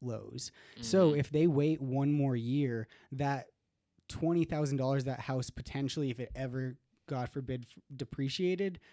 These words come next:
Speaker 1: you're now paying for an inflated interest rate.
Speaker 2: Mm-hmm.
Speaker 1: So I think it's really important for people to also understand that, that the interest rate at a two six versus a three six
Speaker 2: Mm-hmm.
Speaker 1: is
Speaker 2: It's buying power.
Speaker 1: considerable. Yeah,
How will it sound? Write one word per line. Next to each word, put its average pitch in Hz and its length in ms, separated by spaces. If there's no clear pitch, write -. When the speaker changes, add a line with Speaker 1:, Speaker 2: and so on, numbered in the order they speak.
Speaker 1:
you're 160 140
now 147 280
paying 139 300
for 127 280
an 123 80
inflated 120 560
interest 120 440
rate. 107 300
Speaker 2:
Mm-hmm. 117 300
Speaker 1:
So 151 140
I 135 60
think 151 180
it's 131 140
really 143 180
important 127 360
for 127 100
people 131 280
to 120 40
also 120 280
understand 123 500
that, 117 180
that 120 260
the 139 80
interest 175 500
rate 185 340
at 127 220
a 117 60
two 180 260
six - 640
versus 135 320
a 120 60
three 160 260
six - 560
Speaker 2:
Mm-hmm. 110 300
Speaker 1:
is 147 120
Speaker 2:
It's 117 80
buying 147 220
power. 175 300
Speaker 1:
considerable. 139 680
Yeah, 139 260